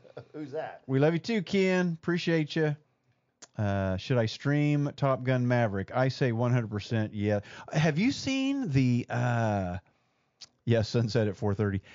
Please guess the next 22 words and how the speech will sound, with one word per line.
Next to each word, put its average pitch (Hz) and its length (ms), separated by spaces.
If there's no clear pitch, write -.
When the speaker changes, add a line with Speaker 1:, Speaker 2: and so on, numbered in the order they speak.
Speaker 2:
Have 120 160
you 196 100
seen 214 420
the 131 140
new 135 220
Tom 131 380
Cruise? 135 840
Okay, 127 180
so 143 140
you 135 200
know 160 80
he's 156 180
coming 143 260
out 131 160
with 110 240
the 113 100
next 120 260
Mission 110 280
Impossible. 98 680
They 127 160
are 135 180
doing 131 680